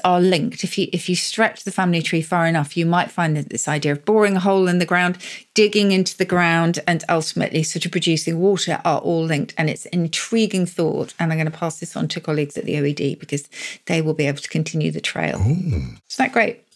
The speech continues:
Speaker 1: I love that question.
Speaker 2: Very good. Very good indeed. Very powerful.
Speaker 1: Yeah.
Speaker 2: Well, the people, if they want to get in touch with us, it's very simple. You just, um, drop us an email. It's purple at something else dot com, something without a G.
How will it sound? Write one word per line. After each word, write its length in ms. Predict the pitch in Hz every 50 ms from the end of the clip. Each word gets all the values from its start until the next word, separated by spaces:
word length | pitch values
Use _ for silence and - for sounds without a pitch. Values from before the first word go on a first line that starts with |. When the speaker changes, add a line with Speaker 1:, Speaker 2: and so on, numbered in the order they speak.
| _ _ -
Speaker 1:
I 60 | 180
love 200 | 190 208 208 -
that 160 | - - -
question. 320 | - - 156 - - 190 208
Speaker 2:
Very 200 | 117 151 175 139
good. 280 | 90 98 95 85 78
Very 340 | 73 71 85 113 151 175 123
good 180 | 92 95 107 95
indeed. 520 | 92 87 80 80 120 170 170 101 - -
Very 200 | - 101 120 160
powerful. 540 | 156 - 92 82 80 82 - - - - - - -
Speaker 1:
Yeah. 220 | 262 - 143 139
Speaker 2:
Well, 140 | - 131 147
the 80 | 160 135
people, 280 | - 226 226 190 214
if 100 | 208 185
they 120 | 165 175 165
want 160 | 165 185 185
to 60 | 185
get 100 | 165 143
in 100 | 127 123
touch 240 | 120 - 123 113 -
with 140 | 95 80 76
us, 180 | 87 101 - - - - - - - -
it's 120 | - 104 113
very 160 | 139 151 131
simple. 440 | - - 113 95 - 95 110 135 -
You 120 | 113 110
just, 440 | 107 127 127 120 113 - - - -
um, 320 | 113 113 113 110 101 92 95
drop 240 | 98 120 120 113 123
us 80 | 113
an 100 | 107 101
email. 400 | 95 92 82 80 76 76 82 113 - - - - - - _ -
It's 160 | 110 92 -
purple 520 | - - 113 107 101 - 127 131 131 - - 120
at 160 | 110 95 -
something 480 | - - - 127 120 117 - 117 113 117 - -
else 280 | 107 110 117 - - -
dot 280 | - 123 123 120 -
com, 300 | - 147 131 107 104 117 - - - - -
something 560 | - - 127 123 117 - 139 127 131 135 131
without 460 | 123 127 123 123 127 127 127 123 - - -
a 80 | 123 123
G. 340 | - - 139 113 95 82